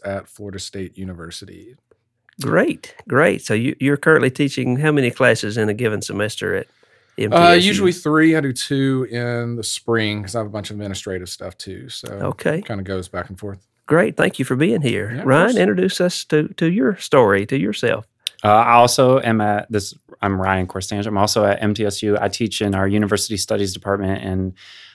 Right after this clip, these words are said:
Speaker 3: uh, run a class for freshmen trying to figure out how to learn in college. And so I'm, you know, help with faculty development and curriculum design and teach three classes a semester.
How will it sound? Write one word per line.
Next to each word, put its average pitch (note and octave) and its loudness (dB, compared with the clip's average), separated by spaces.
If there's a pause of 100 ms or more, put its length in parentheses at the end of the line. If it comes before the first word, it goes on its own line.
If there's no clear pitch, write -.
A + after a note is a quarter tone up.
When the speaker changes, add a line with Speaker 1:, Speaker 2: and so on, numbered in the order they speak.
(140)
Speaker 3:
uh, F#2 4
run G#2 4
a G2 2
class G2+ 2
for G2 4
freshmen C3+ 0
trying A2+ -4
to A2 -2
figure G#2+ 0
out G#2+ 4
how G2 0
to G2 2
learn G2+ 2
in G#2 0
college. B2 -4
And F#2+ -10
so G2 -8
I'm, F#2 -6 (100)
you F#2+ -14
know, E2+ -16 (680)
help G2+ 2
with G#2 2
faculty A2 4
development A2 6
and G2+ -4
curriculum A2+ 2
design G2+ 2 (180)
and F#2 -8
teach - -6
three G2 -6
classes G2 -4
a G2+ -6
semester. G#2 -8